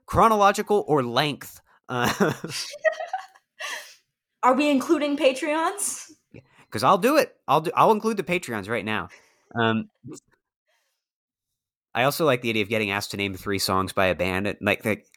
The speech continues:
Speaker 1: "Oh, you like Led Zeppelin? Name three songs." You're like, "Uh, Rock and Roll Part Two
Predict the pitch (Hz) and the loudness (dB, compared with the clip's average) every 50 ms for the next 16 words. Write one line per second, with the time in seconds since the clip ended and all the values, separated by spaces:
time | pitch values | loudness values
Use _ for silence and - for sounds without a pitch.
0 | _ _ - 156 147 151 151 160 - 151 151 143 127 139 135 135 156 151 131 131 | _ _ -2 0 4 4 4 4 4 2 2 2 4 2 2 2 2 2 4 4
1 | 135 131 131 127 107 - - 104 92 80 87 - 87 82 - _ _ _ _ _ | 4 4 2 0 0 0 2 0 0 -2 -2 -4 -4 -4 -4 _ _ _ _ _
2 | _ - 107 104 101 101 101 98 98 98 98 101 - _ _ _ _ _ _ _ | _ -6 -2 -2 0 2 2 2 2 0 0 -2 -6 _ _ _ _ _ _ _
3 | _ _ _ _ _ _ _ _ - 101 107 110 131 - 160 160 160 165 170 - | _ _ _ _ _ _ _ _ -6 -2 0 0 0 0 -2 -2 0 0 0 0
4 | 185 170 151 - - - 92 85 73 78 - | 0 -2 -2 -2 -6 -8 -8 -8 -8 -8 -12